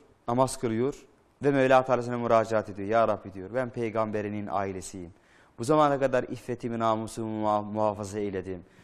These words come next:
Şu zalimin karşısında," diyor, "beni rezil rüsva, rüsva etme,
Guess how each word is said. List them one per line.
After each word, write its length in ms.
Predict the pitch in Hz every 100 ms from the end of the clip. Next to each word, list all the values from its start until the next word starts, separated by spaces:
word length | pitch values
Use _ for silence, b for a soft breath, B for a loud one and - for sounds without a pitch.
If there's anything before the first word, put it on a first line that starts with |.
| b b
Şu 140 | 180
zalimin 540 | 135 143 139 135 131
karşısında," 500 | 120 127 117 - 120
diyor, 220 | 110 107 104 b b -
"beni 220 | 143 135
rezil 380 | 127 113 120 113
rüsva, 380 | 113 110 110 76
rüsva 400 | 110 117 117 104
etme, 440 | 123 - 107